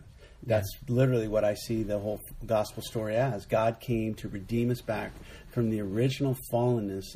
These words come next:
Speaker 1: of Adam to the second Adam in Christ. And so he was the redemption. And so when you threaten someone to take away their children, man, that's the worst thing you can ever experience. And so that's what we've
Speaker 2: So we're just seeing a cool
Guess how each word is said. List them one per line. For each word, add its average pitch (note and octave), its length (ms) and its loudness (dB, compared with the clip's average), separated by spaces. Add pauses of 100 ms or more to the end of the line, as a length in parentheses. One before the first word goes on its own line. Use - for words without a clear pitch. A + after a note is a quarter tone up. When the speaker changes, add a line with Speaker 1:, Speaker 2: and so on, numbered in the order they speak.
Speaker 1:
of G2 100 -10 (100)
Adam G#2+ 360 -6 (540)
to - 100 -16
the - 80 -6
second A2+ 400 -2
Adam F#2+ 220 -4
in F#2+ 120 -6
Christ. - 520 -12 (280)
And A#2+ 120 -2
so B2 240 4
he C3 180 4
was C#3 200 4
the A#2+ 120 -2
redemption. A#2+ 640 -2 (400)
And B2+ 100 0
so C#3+ 160 6
when B2 240 4
you D#3 160 2 (140)
threaten D#3 360 2
someone A2 420 -2
to A2 40 -4
take B2 260 0
away A#2 240 0
their G#2+ 160 -4
children, G#2 520 -4 (480)
man, G2+ 500 -4
that's A2 200 -6
the - 60 -6
worst A2 320 -2
thing A2+ 140 -2
you A2 100 -2
can G#2 240 -4
ever G2+ 260 -6 (440)
experience. A2+ 680 -2
And G#2 180 -6
so A2+ 380 2
that's A#2+ 340 2
what A2+ 120 -2
we've A2+ 320 0 (300)
Speaker 2:
So D#3 140 4
we're D#3 80 2
just D#3 200 0
seeing C#3+ 200 6
a B2+ 60 4
cool A#2+ 600 2